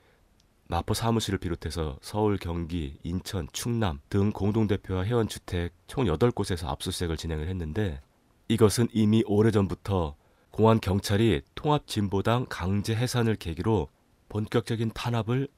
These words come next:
시작한 것입니다. 이미 지난 십이월 팔 일 수사관 두 명이 노골적으로 마포 사무실 주변을 배회하면서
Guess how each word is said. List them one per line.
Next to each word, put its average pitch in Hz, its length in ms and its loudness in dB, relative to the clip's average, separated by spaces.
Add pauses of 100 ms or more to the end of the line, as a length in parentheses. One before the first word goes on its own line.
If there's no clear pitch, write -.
(440)
시작한 104 440 -6
것입니다. 76 600 -10 (460)
이미 120 260 0
지난 107 340 0
십이월 120 460 -2
팔 117 240 -6
일 76 200 -4 (340)
수사관 143 480 0
두 - 180 -2
명이 98 260 2
노골적으로 92 760 0
마포 76 260 -8
사무실 110 440 -4
주변을 82 540 -6
배회하면서 90 840 -4